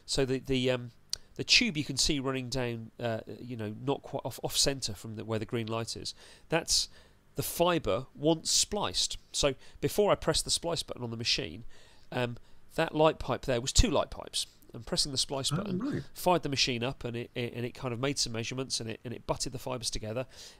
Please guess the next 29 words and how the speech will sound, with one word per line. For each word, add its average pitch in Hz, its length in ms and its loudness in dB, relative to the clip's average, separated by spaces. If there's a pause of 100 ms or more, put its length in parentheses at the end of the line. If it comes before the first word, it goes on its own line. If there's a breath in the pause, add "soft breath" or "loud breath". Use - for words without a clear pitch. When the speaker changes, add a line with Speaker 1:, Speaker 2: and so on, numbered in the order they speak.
Speaker 1:
and, 127 320 -2 (100)
and 127 140 -2
it, 120 160 -4
and 123 120 -2
it - 140 -8
fired 135 400 -2
a, 120 300 0
uh, 113 120 0 (380 soft breath)
a, - 60 -10
a, 117 360 -6 (380)
a, 101 160 -6
a, 127 380 -4
a 131 60 -4
very 139 280 4
short, - 640 2
um, 117 360 -10
burst 123 340 6
of, 117 220 -2
of 120 160 -2
arcing 127 340 0
energy 107 400 -8 (300 soft breath)
to, - 180 0
to, - 220 -2
to 120 200 0
fuse 151 400 -2
the, 127 120 -4
the 120 120 -10
fibre 123 260 0
together. 156 380 -4